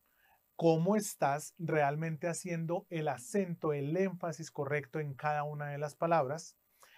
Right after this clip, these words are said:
El contenido es muy importante, cuánto realmente estás hablando de la imagen,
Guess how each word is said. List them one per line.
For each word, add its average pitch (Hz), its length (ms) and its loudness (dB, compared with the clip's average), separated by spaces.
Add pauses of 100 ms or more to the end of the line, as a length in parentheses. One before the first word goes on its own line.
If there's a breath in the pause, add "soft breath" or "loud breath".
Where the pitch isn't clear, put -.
(140 soft breath)
El 160 160 0
contenido 175 800 4
es 135 240 -4
muy 165 320 4
importante, 185 680 0 (380 soft breath)
cuánto 165 720 0
realmente 160 760 0
estás 233 500 -2
hablando 147 460 -4
de 147 120 -2
la 139 120 -6
imagen, 135 500 -8